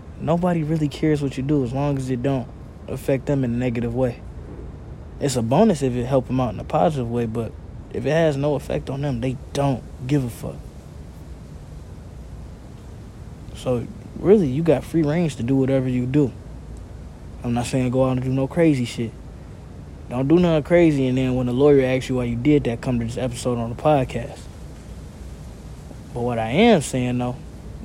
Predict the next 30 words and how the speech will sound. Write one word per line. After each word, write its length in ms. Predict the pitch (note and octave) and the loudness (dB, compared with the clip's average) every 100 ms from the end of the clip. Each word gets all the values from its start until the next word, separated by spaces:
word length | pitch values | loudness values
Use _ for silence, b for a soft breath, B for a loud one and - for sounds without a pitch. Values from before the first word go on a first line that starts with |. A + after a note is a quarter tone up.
| - | -2
go 180 | C#3 E3+ | 4 4
out 160 | D#3+ | 4
and 80 | D3+ | 0
experience 640 | C#3 - D3+ D3 C3 B2+ | -6 -4 0 2 0 0
life. 340 | C3 B2+ - - - - - - - - - - - - - - - - - - - | 0 0 -2 -12 -16 -16 -16 -16 -16 -16 -16 -14 -14 -14 -14 -14 -16 -14 -14 -16 -8
Go 140 | - C#3 | -2 2
do 180 | C#3 C#3+ | 4 4
that. 160 | A2+ - - - - - - - - - - - - - - | 2 -4 -14 -14 -14 -14 -14 -14 -14 -14 -14 -14 -14 -12 -6
And 120 | C3+ | -2
I'm 100 | D#3 | 0
telling 360 | - E3 D3 | 4 4 4
you 80 | B2+ | 0
to 60 | A#2 | -2
do 160 | A#2 A#2+ | -2 -2
that, 140 | B2 | 2
yeah. 260 | C#3+ D3+ A#2+ - | 8 8 6 -2
I 60 | - | 0
don't 220 | D#3 D3 | 2 2
give 80 | C#3 | 2
a 20 | |
fuck 220 | C3 C3 | 2 2
if 60 | B2+ | 2
I'm 100 | B2+ | 2
not 200 | B2+ B2 | 2 2
your 120 | B2+ | 0
mommy, 260 | C3 B2+ B2 | 2 2 2
I'm 120 | B2+ | 2
not 180 | B2 - | 0 -2
your 100 | A#2+ | -2
daddy. 280 | B2 A#2+ | 0 -2